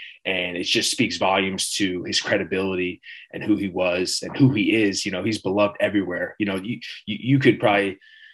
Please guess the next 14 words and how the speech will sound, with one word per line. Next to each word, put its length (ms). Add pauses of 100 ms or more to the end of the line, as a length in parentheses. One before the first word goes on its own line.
(580)
you 100
know, 120
t-, 200 (220)
talk 220
to 80
this 180
a 60
little 160
bit. 240
When 100
you 80
go 100
to 60
Philly, 520